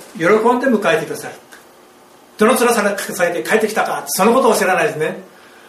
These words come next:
はい。神様は私たちをもう生徒として見てくださってるし、愛されるべきものとして見てくださってるし、選んだものとして見てくださってる。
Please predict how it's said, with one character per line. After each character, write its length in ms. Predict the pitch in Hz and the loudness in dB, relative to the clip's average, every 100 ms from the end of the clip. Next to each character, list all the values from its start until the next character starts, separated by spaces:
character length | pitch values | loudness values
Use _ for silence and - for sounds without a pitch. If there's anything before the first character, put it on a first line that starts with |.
| - - - | -20 -20 -10
は 160 | 147 143 | -6 -6
い。 120 | - - - - | -10 -18 -20 -4
神 180 | 202 202 | 0 2
様 160 | 196 | 2
は 60 | 165 | 2
私 200 | 160 - | 0 -4
た 80 | 156 | -6
ち 120 | 147 | 0
を 340 | 143 196 196 - - | 2 2 -2 -10 -4
も 400 | 196 214 - - | 2 2 2 -6
う 40 | - - | -18 -16
生 380 | - - 294 - | -10 -2 0 2
徒 100 | 214 | 0
と 80 | 175 | 0
し 60 | |
て 80 | 196 | -4
見 100 | 160 | -6
て 60 | - | -8
く 60 | |
だ 80 | 156 | -8
さ 60 | 160 | -6
っ 20 | |
て 60 | |
る 100 | 139 | -8
し、 280 | 135 165 156 - - - | -8 -8 -8 -10 -20 -10
愛 220 | - 202 226 | 0 2 4
さ 100 | 220 | 2
れ 40 | |
る 80 | 208 | 0
べ 40 | 208 | -4
き 80 | |
も 100 | 180 | -2
の 60 | 180 | -2
と 80 | 165 | -2
し 60 | 160 | -4
て 60 | |
見 80 | 151 | -6
て 80 | 170 | -4
く 40 | |
だ 80 | 170 | -2
さ 140 | 170 185 | -2 -2
っ 60 | |
て 80 | 175 | -2
る 100 | 147 | -4
し、 320 | - 190 190 - - - - - | -4 -6 -8 -12 -20 -20 -18 -4
選 180 | 185 196 | 2 4
ん 200 | 254 277 | 4 2
だ 60 | |
も 80 | 254 | 2
の 100 | 220 | 2
と 60 | - | 0
し 60 | |
て 60 | 147 | -8
見 100 | 143 | -8
て 100 | 165 | -8
く 60 | 147 | -8
だ 60 | |
さ 60 | 156 | -10
っ 80 | - | -10
て 100 | |
る。 80 | 139 | -12